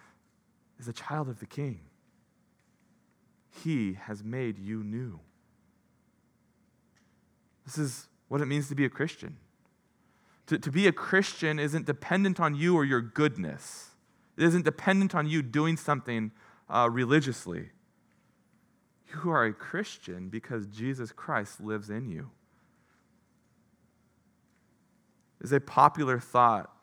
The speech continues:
an easy, easy, an easy thought to, um, participate in, that a Christian is some, someone who does certain things,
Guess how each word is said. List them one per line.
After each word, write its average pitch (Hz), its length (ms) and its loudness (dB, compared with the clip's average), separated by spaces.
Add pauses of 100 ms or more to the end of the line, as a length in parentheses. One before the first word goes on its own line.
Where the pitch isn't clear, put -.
(1040)
an 135 120 -6
easy, 135 600 -2
easy, 151 280 -2
an 131 120 -2
easy 143 340 0
thought 98 460 0
to, 113 400 -4 (220)
um, 107 280 2
participate 127 640 -2
in, 92 260 -4 (400)
that 117 100 -2
a 143 60 4
Christian - 540 -4
is 196 120 0
some, 147 260 -4 (200)
someone 135 400 -4
who 131 140 -6
does 117 240 0
certain 98 320 -6
things, - 460 -8